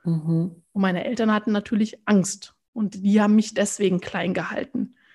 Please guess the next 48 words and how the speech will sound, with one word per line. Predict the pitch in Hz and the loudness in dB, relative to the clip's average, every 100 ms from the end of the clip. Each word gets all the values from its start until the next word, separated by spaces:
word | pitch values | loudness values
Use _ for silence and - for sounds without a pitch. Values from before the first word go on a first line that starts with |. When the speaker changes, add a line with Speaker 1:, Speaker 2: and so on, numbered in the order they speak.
| _ _ _ - | _ _ _ -6
Speaker 2:
Ja, | 156 | -2
also | 151 185 | 0 0
die | 202 | 2
Speaker 1:
Mhm. | |
Speaker 2:
haben | 196 | 4
mich, | 202 - _ | 2 0 _
mir | 220 208 | 2 4
dann | 185 185 | 2 0
viele | - 208 | 2 2
Sachen | 202 202 214 202 | 2 0 4 4
nicht | 226 - | 4 4
erlaubt, | 220 214 214 214 | 4 4 2 0
die | |
dann | 202 185 | -4 -4
meine | 180 185 | -4 -4
jüngere | 190 226 233 | 2 4 4
oder | 233 196 - | 4 2 2
ältere | 214 226 | 2 0
Schwester | 214 233 220 208 | -2 -4 -4 -4
durften, | 226 - | -4 -2
weil | 226 196 196 | -4 -2 -4
sie | - | 2
immer | 220 | 2
Angst | - 226 - | 2 -2 -2
hatten, | 226 220 - | -2 -2 -2
ich | - | -8
tu | - 240 | -2 4
mir | 220 180 | 4 2
was, | - - - - | -6 -12 -16 -20
ich | - | -10
verletz | 196 214 220 - | -4 -2 -4 -4
mich | 214 208 208 349 | -2 0 -2 -4
oder | 170 | -4
Speaker 1:
Okay. | - | -2
Speaker 2:
irgendwas | 208 208 202 | 0 -2 -6
passiert. | - 196 - 190 - - _ _ - | -10 -14 -10 -10 -10 -16 _ _ -4
Speaker 1:
Mhm. | 165 151 156 | -2 0 -4
Speaker 2:
Ja. | 175 196 _ _ _ _ _ _ _ _ _ _ _ _ | -4 -6 _ _ _ _ _ _ _ _ _ _ _ _
Und | - 190 | -4 -4
ich | - | -2
kann | 226 | 2
mich | 226 220 | 2 0
noch | 208 196 | -4 -2
an | 190 | -4
eine | - 214 269 | -2 2 2
Situation | 262 254 247 226 - 208 | 2 -2 -4 -4 -2 -2
erinnern, | 202 - 196 196 196 | -2 -4 -4 -4 -2
die, | 190 185 | -4 -6